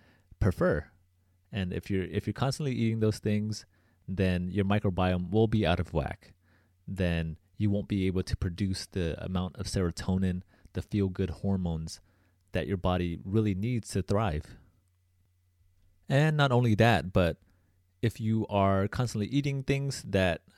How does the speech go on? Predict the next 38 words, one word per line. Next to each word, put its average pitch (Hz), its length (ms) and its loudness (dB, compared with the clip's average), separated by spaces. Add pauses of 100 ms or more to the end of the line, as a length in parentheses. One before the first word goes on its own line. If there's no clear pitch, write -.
(520)
damage 107 360 0
the 110 80 -4
gut 92 180 -2
lining, 127 440 0 (320)
it 113 100 -4
will 92 180 -4
lead 95 300 -4 (140)
to 90 440 -6 (340)
inflammation 98 720 -4
not 104 160 -2
only 101 220 -2
within 95 260 -6
the 90 80 -4
gut 85 200 -4
lining 90 260 -2
itself, 143 500 -4
but 87 240 0 (420)
into 107 400 -2
other 95 360 2
parts - 420 0
of 90 140 -6
your 90 80 -2
body 92 380 2
as 78 160 -4
well. 80 280 -4 (880)
And 104 220 -2
when 101 140 2
the 101 120 -4
inflammation 107 680 -2
starts - 320 -6
to 92 60 -8
spread 95 340 0 (180)
to 98 160 -6
other 92 140 -4
parts 98 220 -4
of 92 80 -4
your 87 80 0
body, 131 420 2